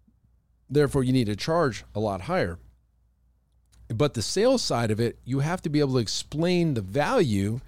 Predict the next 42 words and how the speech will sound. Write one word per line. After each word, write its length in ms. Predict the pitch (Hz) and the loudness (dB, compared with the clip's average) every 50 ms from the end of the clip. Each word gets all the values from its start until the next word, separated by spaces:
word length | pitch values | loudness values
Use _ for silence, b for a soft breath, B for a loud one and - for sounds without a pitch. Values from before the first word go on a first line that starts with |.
| B B B B B B B B - | B B B B B B B B -4
from 280 | - 123 110 107 104 | -2 0 0 0 0
one 380 | 107 113 120 131 139 151 160 156 | -2 0 2 2 4 4 2 0
product 420 | - 151 135 127 123 123 120 - - | 0 0 2 2 2 2 0 -2 -6
to 100 | 131 113 | -6 -4
the 180 | 113 117 135 | -4 -2 -2
other. 340 | 175 220 170 - - - - b b b b b b b b b b | 0 0 -2 -2 -6 -10 -14 b b b b b b b b b b
Why 380 | - 101 101 107 110 139 165 185 | -12 -4 -2 0 2 2 4 4
would 440 | 180 156 151 147 135 127 127 131 120 - - - | 4 4 4 4 4 2 2 -2 -6 -10 -16 -18
somebody 640 | - - - 139 135 127 131 123 123 120 113 104 104 - | -8 -2 0 0 2 4 4 2 4 2 0 -2 -4 -6
choose 320 | - - 135 117 98 92 | -2 0 2 2 2 0
this 380 | 90 104 135 185 220 202 - - | -4 -2 0 2 2 2 0 -2
option 420 | 104 113 107 104 - - 110 104 90 | -2 -2 -2 -2 -2 -2 -4 -2 -2
versus 380 | 95 98 95 - - 85 80 | -4 -4 -4 -6 -6 -8 -8
that 240 | 90 101 107 107 92 | -6 -4 -4 -4 -4
option 340 | 87 78 - - - 80 - | -4 -6 -8 -10 -14 -14 -14
for 180 | - - 98 87 | -10 -8 -8 -4
this 280 | 80 113 107 - - | -4 -4 -4 -2 -2
much 300 | 113 110 123 117 - - | 0 0 0 0 -2 -6
higher? 400 | - - 104 104 101 80 80 82 87 | -8 -6 -6 -6 -8 -8 -10 -10 -10
Like, 140 | 95 92 - | -10 -8 -8
what, 260 | 101 98 107 120 - | -6 -4 -4 -4 -4
what 220 | - 104 110 113 107 | -2 0 0 0 0
is 160 | 113 95 92 | 0 -2 -2
that? 240 | 101 104 92 78 - | -6 -8 -8 -8 -8
What 160 | 107 104 101 | -6 -4 -4
are 60 | 95 | -4
those 200 | 87 95 87 87 | -4 -6 -6 -4
reasons? 400 | 123 151 156 113 92 76 - - b b b b b b b b b b b b b b b | -2 -2 0 -2 -2 -6 -12 -16 b b b b b b b b b b b b b b b
Um, 240 | - 87 92 85 67 | -8 -8 -6 -6 -6
I 80 | 95 107 | -4 -2
mean, 180 | 101 95 98 | -2 -2 -2
obviously 460 | 98 98 117 110 110 101 - - 113 95 | 0 -2 0 0 0 -2 -2 -2 -4 -4
the 120 | 95 92 | -4 -6
attention, 480 | 82 - - 131 123 113 - 120 117 110 | -6 -4 -4 -4 -2 -2 -2 -2 0 0
number 220 | 104 90 98 101 | 0 0 0 0
one. 500 | 120 147 165 160 156 151 147 143 139 131 | 0 2 2 4 4 4 2 2 0 0
I 100 | 123 107 | -2 -4
mean, 240 | 92 92 92 85 85 | -6 -6 -8 -8 -10
the 100 | 82 80 | -12 -12
custom, 540 | - - 135 123 110 - - 110 98 95 95 | -8 -4 -4 -4 -4 -4 -4 -4 -4 -4 -6
customization, 840 | - - 113 92 - - 104 90 90 98 139 147 139 123 - 131 110 | -4 -4 -4 -4 -4 -4 -4 -4 -2 0 2 2 2 0 0 -4 -4
number 240 | 104 87 80 101 | -4 -6 -8 -10